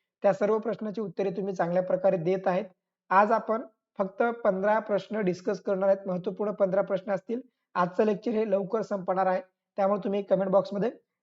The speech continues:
कमेंट करा. तर यामध्ये या ठिकाणी आपण पहिला प्रश्न तुम्हाला डिस्कस करण्याच्या आधी तुम्ही डिजिटल जेके हे प्ले स्टोअरवरून तुम्ही आपलं ॲप्लिकेशन डाउनलोड करा आणि हा कोर्स बाय करू शकता. या कोर्सच्या माध्यमातून तुमचा चांगल्या प्रकारे या ठिकाणी सराव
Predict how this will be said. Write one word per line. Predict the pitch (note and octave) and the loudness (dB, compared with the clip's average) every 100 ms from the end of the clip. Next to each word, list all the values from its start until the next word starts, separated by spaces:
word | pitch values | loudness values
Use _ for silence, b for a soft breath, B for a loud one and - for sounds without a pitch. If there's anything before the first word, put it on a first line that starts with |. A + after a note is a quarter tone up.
| _ | _
कमेंट | - G#3 F#3 | 4 4 2
करा. | D#3+ B2+ - _ _ _ | -2 -4 -10 _ _ _
तर | G#3 | 4
यामध्ये | G#3 G#3 A3 A#3 | 6 6 6 4
या | A#3+ | 4
ठिकाणी | G3 G#3 | 0 0
आपण | G3 G#3 A3 - _ _ | 0 0 -4 -8 _ _
पहिला | G3 G3 | 2 4
प्रश्न | G#3 G3+ F#3 G#3 | 2 0 -4 -6
तुम्हाला | G3+ G3 G3 | -4 -2 -2
डिस्कस | F3+ - G3 | -2 -4 -8
करण्याच्या | - F#3 F#3 F#3 | -4 -2 0 2
आधी | F#3 F3+ A#3 - _ _ | 2 2 -4 -10 _ _
तुम्ही | G#3+ G#3 | -6 -4
डिजिटल | G#3 F3 F3+ A3 G3+ | -2 0 0 0 0
जेके | F#3+ F#3 | -2 -2
हे | G3 | -4
प्ले | G3 F#3+ | -4 -4
स्टोअरवरून | F#3 G3 F#3+ | -4 -4 -4
तुम्ही | G3 G3 | -2 -2
आपलं | F3 F#3 G3 - | -2 0 0 0
ॲप्लिकेशन | F3 - E3+ F3+ F#3 F#3 | -4 -4 -6 -6 -6 0
डाउनलोड | E3+ F3+ | 2 2
करा | F3 F#3+ | 0 0
आणि | G3 F#3 | 0 -2
हा | F3 | -4
कोर्स | F3+ - F3+ | -6 -4 -4
बाय | F3 F3 F3 | 0 0 0
करू | F3+ | -2
शकता. | D#3+ E3+ - | -6 -8 -6
या | G3 F#3 | -4 -4
कोर्सच्या | F3 F3+ E3+ - F#3+ | -6 -8 -8 -6 -6
माध्यमातून | D3+ D3+ E3+ F3 F#3+ A3 _ _ _ | -6 -4 -4 -4 -6 -10 _ _ _
तुमचा | F#3+ F#3 G#3 | -6 -4 -2
चांगल्या | G#3+ G#3+ F#3 F#3+ G3 | -2 0 0 0 0
प्रकारे | F#3 F3+ F3+ | 0 0 0
या | |
ठिकाणी | E3+ E3 G3 | -2 -4 -4
सराव | F3+ F3 G#3+ | 0 2 2